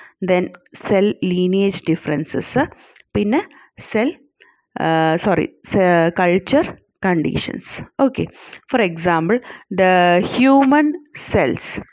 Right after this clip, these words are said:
Human cells divide nearly fifty to hundred times, while murine cells,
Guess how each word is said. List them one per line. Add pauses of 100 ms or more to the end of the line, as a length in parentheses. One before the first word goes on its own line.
(200)
Human
cells
divide (320)
nearly (200)
fifty
to (220)
hundred (320)
times, (240)
while (340)
murine
cells,